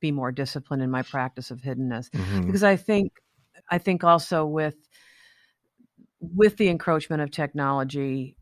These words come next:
Speaker 1: it is even harder to have any clear headspace. Maybe you might be alone with yourself, but you're still scrolling and you're still on your apps and you're still going through Instagram and you're still available to people by text. And there's just no time when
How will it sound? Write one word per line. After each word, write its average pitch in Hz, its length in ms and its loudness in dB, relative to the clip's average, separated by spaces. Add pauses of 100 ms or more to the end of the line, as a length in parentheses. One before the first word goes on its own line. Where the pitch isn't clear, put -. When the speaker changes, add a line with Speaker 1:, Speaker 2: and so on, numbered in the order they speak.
(140)
Speaker 1:
it 165 120 -2
is 160 180 0
even 147 240 -2
harder 139 680 0 (580)
to 160 120 -6
have 151 180 0
any 160 240 0
clear 143 240 -2
headspace. 135 640 -4
Maybe 165 220 2
you 151 100 0
might 147 180 2
be 151 120 0
alone 151 420 4
with 147 160 -2
yourself, 143 720 2
but 147 160 -2
you're 165 100 -2
still 156 320 -2
scrolling 185 640 2
and 151 100 -2
you're 143 120 -2
still 160 260 -2
on 151 160 2
your 143 120 0
apps 170 420 2
and 147 100 -2
you're 139 100 -6
still 143 280 -6
going 147 240 -4
through 151 200 -6
Instagram 170 520 -2
and 147 80 -2
you're 131 100 -4
still 147 400 -4 (260)
available 151 380 2
to - 80 -8
people 151 220 -4
by 143 180 2
text. 180 500 0
And 170 140 0
there's 160 160 -2
just 170 220 -6
no 151 260 2
time 165 640 0 (380)
when 156 400 0